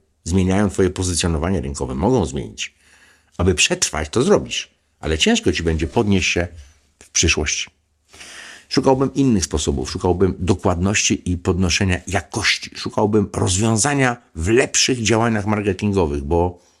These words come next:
pamiętajmy, to nie jest tak, że ludzie przestaną kupować. W ogóle. To tak jak w takiej, nie wiem, jak ona się nazywa, dziecięcej grze,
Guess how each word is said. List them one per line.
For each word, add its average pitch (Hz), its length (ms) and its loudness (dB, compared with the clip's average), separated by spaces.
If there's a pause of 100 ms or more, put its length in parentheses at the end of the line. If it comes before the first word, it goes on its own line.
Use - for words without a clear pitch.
(180)
pamiętajmy, 82 560 -2 (1800)
to 82 100 0
nie 151 160 6
jest 147 160 2
tak, 78 400 -4
że 82 140 -2
ludzie 82 460 2 (460)
przestaną 78 440 -2
kupować. - 520 -10 (420)
W 82 80 0
ogóle. - 320 -6 (960)
To 254 100 -2
tak 240 140 -4
jak 233 140 2
w - 40 -10
takiej, 131 420 2 (520)
nie 220 100 0
wiem, 170 100 0
jak 104 80 2
ona 98 160 2
się 98 120 -4
nazywa, 90 400 0
dziecięcej 135 560 0
grze, - 380 -4